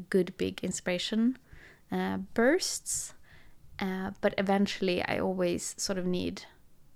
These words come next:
um, a little bit of a reset somehow in my habits, and that is, that is a little bit of the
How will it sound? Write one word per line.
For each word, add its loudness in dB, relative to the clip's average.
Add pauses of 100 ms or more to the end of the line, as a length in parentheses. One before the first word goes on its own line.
(220)
um, -6 (260)
a 4
little 4
bit 6
of 2
a -4
reset -2
somehow 0
in 0
my 0
habits, -6 (440)
and 6
that 6
is, 0
that 0
is 0
a 0
little 2
bit -4
of -4
the -2